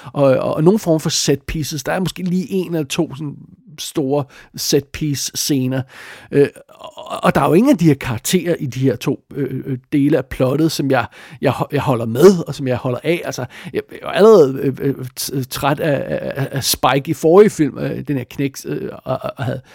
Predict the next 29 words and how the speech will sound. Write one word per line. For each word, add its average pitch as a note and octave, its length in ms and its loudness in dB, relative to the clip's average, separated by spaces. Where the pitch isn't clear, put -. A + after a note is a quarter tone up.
jeg - 80 -10
havde B2+ 80 0
ikke G3+ 100 6
noget G#3 140 6
mod C#3 100 2
at A#2+ 60 0
se C3 140 -2
ham B2 140 0
dø. - 220 -4
Øh, C3+ 220 -4
så - 140 0
jeg C3 260 4
er B2+ 40 0
fuldstændig F#3+ 880 2
fucking - 680 -6
ligeglad D3+ 480 -2
med, D3+ 160 0
hvem C#3 320 2
der F3 100 -2
dør D3+ 260 2
i D#3 100 -6
den C#3+ 160 -4
her C#3 160 -4
film, C#3+ 320 -4
og C#3 100 -10
hvor, C#3+ 240 -2
hvorfor, D3 420 2
og, C#3+ 300 -4
og, C3+ 160 -2